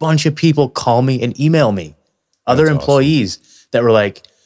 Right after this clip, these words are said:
Speaker 1: "Oh my God, I can't believe there's anybody else in this organization that feels the same way I do. I'm super scared. I don't wanna do this." And I gave all kinds of people all kinds of resources and emails and links.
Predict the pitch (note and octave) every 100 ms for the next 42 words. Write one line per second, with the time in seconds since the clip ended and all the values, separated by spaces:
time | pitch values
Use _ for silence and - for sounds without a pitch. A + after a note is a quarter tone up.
0 | _ _ _ _ C#3 C#3+ B2+ C3 C3 A2
1 | A2 - C3 A#2+ A#2+ A#2 A2 A#2 - A2+
2 | A2+ A2 A2+ A2+ A2+ G#2 A2 G#2 A2+ A2
3 | G#2 F#2 A#2 G#2+ A#2 G#2+ A2 G#2+ G#2 G2+
4 | B2 A2+ - A2+ G#2+ G#2+ A2+ A2+ G#2+ A2
5 | G#2+ G#2+ G#2 G2+ A2 A2 D3 D3+ D3+ C#3+
6 | B2 A2+ G#2 G#2 B2+ B2+ B2+ G#2 A2+ A2+
7 | A#2+ A2+ A2+ G2+ G#2 A2+ G#2+ A2 A2 G2
8 | F#2 A#2+ A#2+ A#2+ - -